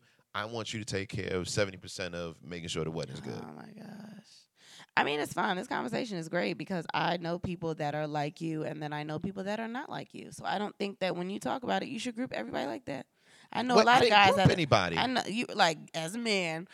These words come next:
Speaker 2: guys, da, da, da. No, I know a lot of guys that are like, "Nah, I need my shit fly. I want my shit dope. I want this to be there. I want this to be there."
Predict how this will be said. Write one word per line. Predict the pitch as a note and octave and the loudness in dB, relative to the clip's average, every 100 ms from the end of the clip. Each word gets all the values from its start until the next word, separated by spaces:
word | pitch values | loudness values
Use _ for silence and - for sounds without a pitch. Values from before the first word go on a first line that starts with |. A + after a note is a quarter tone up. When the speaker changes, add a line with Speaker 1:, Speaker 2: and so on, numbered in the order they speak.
| - - | -10 6
Speaker 2:
guys, | F#3+ G3 G3 F#3+ | 12 12 12 8
da, | G3 | 2
da, | F#3 F#3 | 4 8
da. | F3+ F3+ | 8 8
No, | G3+ G#3 F#3 | 6 6 6
I | G3 | 6
know | A3+ | 4
a | |
lot | G3+ F#3+ | 4 4
of | G3 | 6
guys | E3+ D#3 | 6 6
that | D3+ | 4
are | D3 | 0
like, | C#3+ D3+ | -2 -2
"Nah, | D3+ | -4
I | D#3+ | -4
need | D#3+ | -4
my | D3 | -4
shit | C#3+ - - | -4 -4 -2
fly. | - D3+ D#3 | 4 6 8
I | D3+ | 6
want | D3 | 4
my | - | 0
shit | D3+ C#3 D3+ | -2 -4 0
dope. | D3+ E3+ | 2 4
I | D#3 | 4
want | D3 A#2+ | 2 0
this | E3 - | 0 0
to | D#3+ | 0
be | D#3 | 2
there. | D#3+ D#3 | 4 6
I | D#3+ | 4
want | B2 G#2 | 2 0
this | E3 | -2
to | F#3 | -2
be | F3 | -2
there." | D#3 D#3+ D#3 | 2 2 0